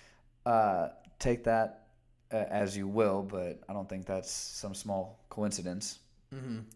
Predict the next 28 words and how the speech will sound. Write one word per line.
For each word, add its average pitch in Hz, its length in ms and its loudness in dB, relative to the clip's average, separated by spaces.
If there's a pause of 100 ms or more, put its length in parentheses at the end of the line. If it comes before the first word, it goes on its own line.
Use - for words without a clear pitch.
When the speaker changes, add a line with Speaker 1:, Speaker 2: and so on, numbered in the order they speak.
(100)
Speaker 1:
Uh, 107 140 6
he 98 140 0
was 82 80 -2
shot. 87 400 0 (580)
So - 260 -8 (200)
Speaker 2:
Seven 139 260 4
times. 131 400 -4 (160)
Speaker 1:
Yeah, 101 160 0 (300)
seven - 280 -12
times. - 460 -8 (220)
<laughs> - 180 -20
Speaker 2:
Getting 143 240 6
out 147 80 4
of 139 60 -2
his 127 100 -4
car 120 420 0
innocently. - 520 -4 (380)
Speaker 1:
And, 117 440 0
uh, 104 340 6
Speaker 2:
How 175 100 10
close 190 340 4
was 143 140 -2
this 143 200 2
to - 160 -4
when 123 140 0
he 123 100 -2
announced 107 340 -4
that? - 240 -10